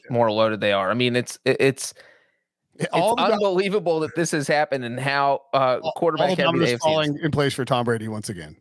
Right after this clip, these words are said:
Speaker 1: Happy, happy for that lovable loser to finally get a, a catch a break or two. Um, I
Speaker 2: And you
Speaker 1: think
Speaker 2: know
Speaker 1: that
Speaker 2: what?
Speaker 1: was
Speaker 2: Prisco just pointed this out. Matt Ryan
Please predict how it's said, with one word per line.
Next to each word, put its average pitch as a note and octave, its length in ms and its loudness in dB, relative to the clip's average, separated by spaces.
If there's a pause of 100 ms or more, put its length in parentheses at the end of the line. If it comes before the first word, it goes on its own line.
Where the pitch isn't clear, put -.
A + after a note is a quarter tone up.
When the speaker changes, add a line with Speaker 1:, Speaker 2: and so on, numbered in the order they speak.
Speaker 1:
Happy, D3+ 320 0
happy E3 280 0
for E3 140 -4
that C#3+ 200 0
lovable C3+ 380 0
loser A#2+ 320 -2
to A2 100 -10
finally B2+ 400 0
get A#2+ 260 -4
a, A#2 220 -2
a - 40 -16
catch A#2+ 180 0
a B2+ 60 0
break G#2+ 320 -4
or A2 200 -2
two. G#2 280 -4 (340)
Um, D3 320 0 (240)
I F#3+ 80 0
Speaker 2:
And - 40 2
you - 40 2
Speaker 1:
think F#4+ 80 0
Speaker 2:
know C4 80 2
Speaker 1:
that C#4 140 2
Speaker 2:
what? D#4 80 -6
Speaker 1:
was D4+ 140 0
Speaker 2:
Prisco C#4 140 0
just A3 180 -2
pointed G#3 180 0
this A3+ 200 -4
out. D#3 260 0 (580)
Matt A3+ 220 0
Ryan A3+ 420 0